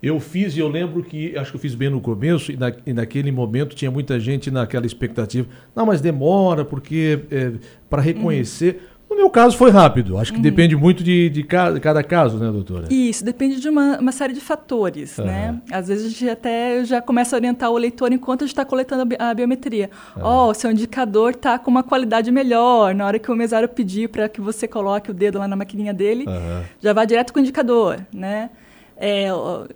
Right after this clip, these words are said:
Speaker 2: tem algumas dicas, como disse, é uma série de fatores. Primeiro, a digital, ela vai se desgastando ao longo do tempo, então é normal que com a idade ela vá ficando com uma qualidade pior,
Speaker 1: Aham.
Speaker 2: né? Mas algumas coisas que você pode fazer, por exemplo, se a sua mão, é, costuma ser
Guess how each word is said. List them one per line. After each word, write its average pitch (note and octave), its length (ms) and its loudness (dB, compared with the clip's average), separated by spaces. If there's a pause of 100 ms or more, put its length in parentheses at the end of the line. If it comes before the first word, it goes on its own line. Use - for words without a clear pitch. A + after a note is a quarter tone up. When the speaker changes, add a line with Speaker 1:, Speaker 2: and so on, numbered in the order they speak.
(140)
Speaker 2:
tem D4 80 4
algumas D4+ 380 4
dicas, A#3 360 -4
como A#3 160 0
disse, A#3 140 -4
é C#4+ 60 2
uma C4+ 80 2
série C#4+ 180 -2
de - 60 -12
fatores. G#3+ 560 -6 (100)
Primeiro, D4 460 0
a B3+ 320 0
digital, B3 480 -2
ela C4+ 100 0
vai B3+ 160 -2
se B3+ 100 -8
desgastando A#3 720 -4
ao A3 80 -2
longo G#3+ 200 -4
do A#3+ 80 -8
tempo, B3 400 -4
então B3+ 180 -4
é B3+ 60 -2
normal C4 320 0
que B3 80 -12
com - 100 -10
a C4+ 60 -4
idade A3 440 -2
ela A#3 200 0
vá G#3+ 320 0
ficando G3+ 480 -8
com G#3+ 100 -6
uma G#3+ 220 -4
qualidade G3+ 420 -6 (340)
pior, G3 400 0 (320)
Speaker 1:
Aham. D#2 360 -8 (240)
Speaker 2:
né? E3 380 -8 (300)
Mas G#3+ 200 0
algumas B3 380 2
coisas B3+ 260 0
que C4+ 80 -8
você C4+ 200 -6
pode C4 320 -4
fazer, C#4 520 -2
por G#3+ 180 -6
exemplo, G3+ 240 -4
se - 80 -6
a A3 140 -2
sua A3+ 280 -6
mão, A3 400 -2
é, G3 480 -6
costuma G#3+ 380 -4
ser G3 400 -6